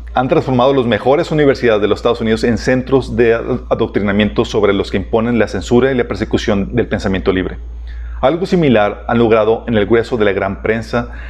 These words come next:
la industria del entretenimiento y avanzan acelera-, aceleradamente sobre la industria tecnológica para imponer su política polit-, su pol-, su policía política de pensamiento en las redes sociales".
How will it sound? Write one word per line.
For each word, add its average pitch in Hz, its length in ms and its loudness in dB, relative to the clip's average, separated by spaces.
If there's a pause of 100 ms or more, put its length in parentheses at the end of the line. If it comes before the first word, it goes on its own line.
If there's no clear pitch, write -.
la 123 80 2
industria 139 300 2
del 139 160 4
entretenimiento 113 760 2 (320)
y - 80 2
avanzan 151 360 0
acelera-, 120 680 2
aceleradamente 113 680 2
sobre 101 260 2
la 104 80 2
industria 110 380 0
tecnológica 101 920 -4
para 113 140 0
imponer 110 400 2
su - 160 -2
política 104 380 -2
polit-, 104 360 -2 (140)
su - 200 -6
pol-, 110 300 0
su 98 160 -6
policía 123 340 2
política 110 440 -2
de 104 80 0
pensamiento 104 500 -2
en 98 60 0
las 92 100 0
redes 95 160 2
sociales". - 580 -6